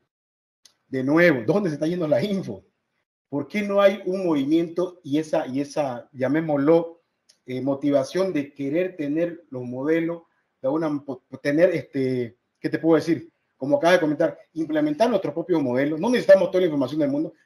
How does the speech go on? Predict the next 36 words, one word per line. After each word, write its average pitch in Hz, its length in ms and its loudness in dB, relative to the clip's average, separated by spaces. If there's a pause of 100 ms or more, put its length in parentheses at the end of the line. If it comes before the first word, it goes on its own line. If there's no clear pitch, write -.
pero 147 180 -4
sí, 247 140 -6
obviamente, 190 460 4
los 156 120 4
algoritmos 139 540 0
de 127 100 -6
cómo 196 200 -4
se 147 100 -6
manejan 139 380 -2
ellos 160 200 -2 (440)
para 143 260 4
poder 170 160 0
utilizarlos 175 500 -2
para 123 220 -2
nosotros. 117 500 -4 (420)
Si - 120 -10
te 175 80 -4
das 220 100 2
cuenta, 247 280 2
hay 196 100 4
muy 220 140 -2
poco. 240 440 -2 (340)
Lo 156 100 -2
acabas 190 260 4
de 196 60 2
mencionar, 156 440 -2 (500)
el 120 100 -18
G 160 100 -8
P 165 80 -8
T 220 120 -4
cuatro 185 240 6
y 165 40 2
demás, 202 260 0
pero, 147 300 -2
digamos, 135 340 0
llama, 220 360 6